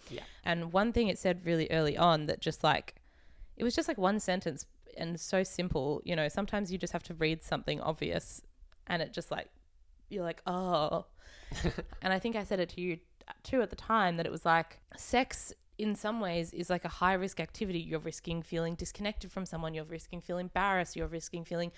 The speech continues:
Speaker 2: vulnerable. And if you, if you know that your sex life hasn't been very good recently and they've, there's been all these difficulties, then it's not a very appealing activity.
Speaker 1: Mm.
Speaker 2: And if you are lucky enough to have a partner who you like and get along with, there are probably a lot of activities that you enjoy doing together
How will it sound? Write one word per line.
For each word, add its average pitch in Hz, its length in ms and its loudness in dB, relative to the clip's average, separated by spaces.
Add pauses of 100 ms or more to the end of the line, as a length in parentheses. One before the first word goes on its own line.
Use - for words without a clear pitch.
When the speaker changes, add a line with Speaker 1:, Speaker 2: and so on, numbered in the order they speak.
(280)
Speaker 2:
vulnerable. 180 520 2
And 165 100 -4
if 160 140 -12
you, 160 140 -12
if - 140 -8
you 190 80 -4
know 180 220 0
that 190 100 0
your 170 120 0
sex - 260 -4
life 170 140 2
hasn't 175 260 -2
been 170 140 -2
very 160 180 -2
good 190 320 -2
recently 160 540 -4 (300)
and 170 120 -8
they've, 156 140 -4 (160)
there's 160 240 -2
been 175 200 -2
all 202 120 0
these 151 180 -6
difficulties, 160 720 -6
then 175 160 -2
it's - 300 -6
not 196 160 2
a - 20 -2
very 190 220 2
appealing 185 440 -2
activity. 202 600 -6 (300)
Speaker 1:
Mm. 151 100 -2
Speaker 2:
And 196 80 0
if 208 160 -8
you 208 200 -4 (120)
are 175 80 0
lucky 196 320 -2
enough 180 220 -2
to - 80 -4
have 185 180 4
a 180 60 6
partner 180 320 0
who 170 100 0
you 180 180 0
like 165 540 2
and 170 180 -4
get 170 120 0
along 165 320 0
with, 156 200 0 (340)
there 175 120 2
are 180 80 4
probably 202 380 0
a 170 60 4
lot 175 180 4
of 185 80 -4
activities 170 560 0
that 170 120 -2
you 190 120 -2
enjoy 175 480 2
doing 180 320 -4
together 147 460 -2